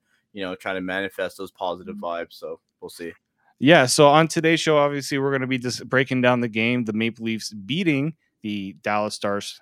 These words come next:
Speaker 2: four nothing, with Erik Källgren getting his, not only his first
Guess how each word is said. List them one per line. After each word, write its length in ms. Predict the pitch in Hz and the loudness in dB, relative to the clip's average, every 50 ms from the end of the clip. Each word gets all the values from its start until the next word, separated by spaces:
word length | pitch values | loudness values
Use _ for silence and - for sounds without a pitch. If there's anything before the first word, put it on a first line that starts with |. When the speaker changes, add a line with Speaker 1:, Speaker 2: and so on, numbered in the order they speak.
| _ _ _ | _ _ _
Speaker 2:
four 440 | _ _ - 131 147 160 170 175 170 | _ _ -2 0 4 4 4 4 4
nothing, 520 | 151 139 131 139 143 131 - 120 113 110 | 2 2 2 2 2 2 0 -6 -6 -4
with 120 | 107 101 - - | -6 -8 -6 -4
Erik 180 | 117 120 117 - | -4 -2 -2 -4
Källgren 460 | - - 110 113 120 123 120 117 113 | -2 0 2 2 2 2 0 -4 -2
getting 320 | 110 110 110 110 110 107 - _ - _ _ _ _ | 0 0 0 0 -2 -6 -10 _ -20 _ _ _ _
his, 220 | - 107 101 - - - - | -8 -8 -6 -6 -12 -14 -8
not 220 | 123 127 131 151 | -2 0 0 2
only 160 | 151 143 139 | 2 0 0
his 180 | 120 127 123 - | -2 -2 -4 -6
first 380 | - - 131 127 127 120 - | -8 -6 -4 -4 -4 -4 -6